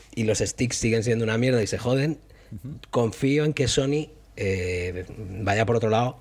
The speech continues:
Speaker 1: y
Speaker 2: Y, y
Speaker 1: solucione los
Speaker 2: Microsoft,
Speaker 1: problemas.
Speaker 2: los dos, que ya te digo que son los
Speaker 1: Y
Speaker 2: dos.
Speaker 1: Microsoft, y Microsoft.
Speaker 2: A-,
Speaker 1: Sí, lo que pasa es que,
Speaker 2: Aureal.
Speaker 1: bueno, es más fácil encontrarte,
Speaker 2: Sí.
Speaker 1: al menos en mi entorno, a gente con, con mandos.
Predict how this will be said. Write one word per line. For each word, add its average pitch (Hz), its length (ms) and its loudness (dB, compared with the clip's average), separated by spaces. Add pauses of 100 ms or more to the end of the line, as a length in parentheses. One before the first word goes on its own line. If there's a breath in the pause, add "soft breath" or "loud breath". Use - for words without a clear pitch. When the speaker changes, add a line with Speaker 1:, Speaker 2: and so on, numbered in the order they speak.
(120)
Speaker 1:
y 95 240 -2
Speaker 2:
Y, 110 100 -6
y - 20 -2
Speaker 1:
solucione 131 300 0
los 131 100 0
Speaker 2:
Microsoft, 123 280 2
Speaker 1:
problemas. - 440 -2
Speaker 2:
los 101 220 -2
dos, 101 280 -4 (260)
que 92 180 -4
ya 101 100 4
te 104 100 2
digo 90 140 2
que 90 60 2
son - 140 -2
los 107 80 0
Speaker 1:
Y - 20 2
Speaker 2:
dos. 123 60 4
Speaker 1:
Microsoft, 110 440 0
y 98 60 -4
Microsoft. 92 360 -6 (420 loud breath)
Speaker 2:
A-, - 120 -2
Speaker 1:
Sí, 151 60 2
lo 131 60 2
que 110 60 0
pasa 113 160 2
es 131 40 2
que, - 60 2
Speaker 2:
Aureal. - 200 2
Speaker 1:
bueno, 92 120 -10 (840)
es 117 60 0
más 123 180 2
fácil 131 480 2
encontrarte, 117 1040 2
Speaker 2:
Sí. - 200 -18
Speaker 1:
al 107 120 0
menos 117 240 4
en 123 80 4
mi 117 80 4
entorno, 120 480 0 (120)
a 104 160 -2
gente 101 280 2
con, 104 340 -2
con 104 160 -2
mandos. 104 420 -2